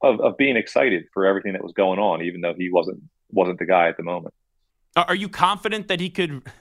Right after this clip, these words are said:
Speaker 2: <laughs> I know it's gonna be awkward 'cause whenever someone uses the word elite with you, uh, that's always polarizing. So that wasn't intentional, but are you confident
Speaker 1: Yeah.
Speaker 2: that one day,
Speaker 1: <laughs>
Speaker 2: uh, Deshaun Watson,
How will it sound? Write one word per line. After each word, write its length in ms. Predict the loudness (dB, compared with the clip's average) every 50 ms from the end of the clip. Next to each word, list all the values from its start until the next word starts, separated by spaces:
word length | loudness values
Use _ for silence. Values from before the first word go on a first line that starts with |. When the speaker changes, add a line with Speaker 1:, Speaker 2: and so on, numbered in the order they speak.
| -18 -18
Speaker 2:
<laughs> 260 | _ _ _ -6 _
I 80 | 0 0
know 80 | 0
it's 120 | 0 0 0
gonna 120 | 0 0
be 120 | 0 0 0
awkward 380 | -2 -2 -4 -4 -6 -6 -6
'cause 140 | -6 -6 -6
whenever 260 | -2 -2 -2 -2 -2
someone 300 | -2 -2 -2 -2 -2 -2
uses 220 | -2 -4 -4 -4 -6
the 80 | -4
word 180 | -2 -2 -2 -2
elite 260 | -2 -2 -4 -4 -4
with 180 | -8 -12 -10 -8
you, 220 | -8 -8 -8 -10 -12 -16 _ _ _ -2
uh, 100 | 0 0
that's 200 | 0 0 0 2
always 260 | 2 2 2 0 -4 -2
polarizing. 560 | 0 0 0 0 0 0 -2 -2 -4 -6 -4
So 80 | -2
that 120 | -2 0 2
wasn't 300 | 2 0 0 -2 -4 -4
intentional, 540 | -6 -2 -2 -2 -2 -2 -4 -6 -6 -6 -4
but 240 | -4 -6 -6 -2 0
are 100 | 0 0
you 140 | 0 0 -2
confident 520 | 2 4 4 4 4 0 0 2 4 6
Speaker 1:
Yeah. 180 | 6 6 6 6
Speaker 2:
that 100 | 4 4
one 220 | 2 0 0 -2
day, 260 | -2 -2 -2 -2 -2 -4
Speaker 1:
<laughs> 340 | -4 -6 -8 -8 -4 0
Speaker 2:
uh, 140 | 0 0 2
Deshaun 400 | 0 -2 -2 0 0 0 2 0
Watson, 640 | -2 -2 -2 -4 -4 -4 -4 -2 -2 -2 -4 -6